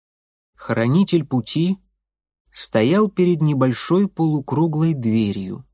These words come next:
Она была металлическая, цвета запёкшейся крови и украшена резным рисунком.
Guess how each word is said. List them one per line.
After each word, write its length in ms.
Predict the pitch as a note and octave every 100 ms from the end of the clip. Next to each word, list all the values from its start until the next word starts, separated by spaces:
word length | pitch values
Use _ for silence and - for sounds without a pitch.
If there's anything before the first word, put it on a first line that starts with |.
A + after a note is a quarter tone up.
| _ _ _ _ _ _
Она 260 | A2+ C3+ F#3+
была 220 | G3+ G3+
металлическая, 1120 | G3+ G3+ F#3+ E3 C3 B2+ - - C3+ D#3 D#3 _ _ _
цвета 420 | - A#2+ G3 F#3+
запёкшейся 760 | D#3+ E3 F3+ F3 - D#3+ - D3
крови 560 | A#2+ B2 A#2 G#2+ D#3 - _ _ _ _
и 80 | C3+
украшена 720 | C#3 D3+ F#3 G3+ G#3 G3+ G3+
резным 480 | F#3 C#3 D3+ F3+ F3+
рисунком. 760 | F3 - C3+ G#2 - - -